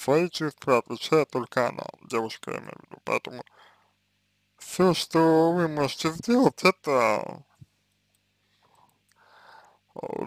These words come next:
дать ей, э, то, что когда-то у нее эти чувства вызвало. Вот.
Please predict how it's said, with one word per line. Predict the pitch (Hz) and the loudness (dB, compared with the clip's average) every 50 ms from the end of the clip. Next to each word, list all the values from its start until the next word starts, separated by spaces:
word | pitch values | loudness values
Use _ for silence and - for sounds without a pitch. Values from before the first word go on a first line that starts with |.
| 131 | 6
дать | 156 170 170 160 - - | 8 8 8 8 6 -4
ей, | 127 139 143 143 139 127 - - _ _ _ _ _ _ _ _ _ _ _ _ _ _ _ _ _ _ _ _ _ _ _ _ _ _ _ _ _ _ _ _ _ _ _ _ _ _ _ _ _ _ _ - | -4 -2 -2 -2 -4 -6 -10 -14 _ _ _ _ _ _ _ _ _ _ _ _ _ _ _ _ _ _ _ _ _ _ _ _ _ _ _ _ _ _ _ _ _ _ _ _ _ _ _ _ _ _ _ -10
э, | - - - - - - - - | -8 -8 -8 -6 -8 -10 -10 0
то, | - 170 190 220 220 208 170 139 - _ _ _ _ | 6 10 12 12 12 12 10 6 0 _ _ _ _
что | - - - - 143 127 | -12 -12 -4 0 0 4
когда-то | - 131 135 151 170 175 165 - 139 | 4 6 8 8 8 8 6 4 0
у | 123 | -2
нее | 127 135 147 151 | 0 0 0 0
эти | 143 - 131 117 | 0 0 -4 -8
чувства | - - - 139 - - 139 131 | -8 -6 -8 -8 -4 2 2 2
вызвало. | 127 135 139 139 135 123 60 52 50 - _ - _ _ _ _ _ _ _ _ _ _ _ _ _ _ _ _ _ _ | 4 2 0 -2 -2 -4 -4 -4 -6 -8 _ -20 _ _ _ _ _ _ _ _ _ _ _ _ _ _ _ _ _ _
Вот. | 139 - - - - | -20 -18 -18 -18 -20